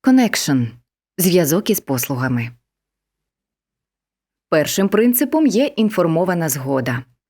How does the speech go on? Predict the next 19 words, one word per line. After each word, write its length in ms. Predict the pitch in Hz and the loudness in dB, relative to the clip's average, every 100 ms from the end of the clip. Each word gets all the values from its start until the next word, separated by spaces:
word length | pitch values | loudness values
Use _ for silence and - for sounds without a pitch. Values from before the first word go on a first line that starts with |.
| _ | _
Цей 180 | - 226 | 0 0
принцип 440 | 214 226 247 196 165 | 2 2 2 0 0
є 160 | 170 | -2
більш 300 | 156 208 - | 0 -2 -2
актуальним 600 | 170 - 170 220 190 151 | -4 -2 0 0 0 0
для 180 | 143 165 | 0 0
асистованого 760 | 170 165 175 - 151 170 196 208 | -2 -2 -2 0 0 0 -2 -2
самотестування. 1000 | - 160 156 151 - 160 175 143 127 120 - _ _ _ _ _ | -2 -2 -2 -4 -4 -2 0 0 -2 -4 -10 _ _ _ _ _
Кожній 420 | - 247 233 233 | 0 2 4 2
особі 400 | 226 302 320 180 | 2 0 0 2
має 200 | 156 175 | 0 0
бути 240 | 170 180 185 | 0 0 0
надана 400 | 226 220 208 196 | 0 2 0 0
інформація 760 | - 214 226 233 233 202 170 | 0 0 2 2 0 0 0
про 140 | 165 170 | 0 0
процедуру 480 | 180 180 170 185 | -2 0 0 0
тестування 640 | 165 160 - 170 226 254 147 | 0 -2 -2 0 2 0 0
та 160 | 147 | -2
консультування, 1000 | 165 180 - 202 233 226 208 156 131 131 | -2 -2 -2 -2 0 0 0 0 -2 -4